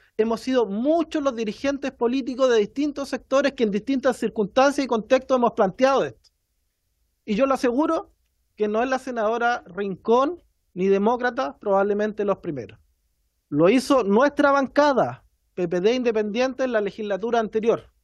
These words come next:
Tengo acá un recorte de prensa del, del mostrador de noviembre del año dos mil diecinueve,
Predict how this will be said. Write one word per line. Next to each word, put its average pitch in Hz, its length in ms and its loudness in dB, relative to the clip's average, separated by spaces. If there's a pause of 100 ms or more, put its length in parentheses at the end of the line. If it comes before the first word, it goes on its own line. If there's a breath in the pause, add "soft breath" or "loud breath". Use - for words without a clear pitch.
(540)
Tengo 226 280 2
acá 226 460 0
un 196 100 -8
recorte 214 420 -2
de 214 100 2
prensa 233 400 -2
del, 220 380 0
del 196 180 -6
mostrador 202 720 -2 (240)
de 202 180 -2
noviembre 277 640 -2
del 247 180 -2
año 262 240 -2
dos 240 140 -2
mil 240 320 -6
diecinueve, 247 800 -2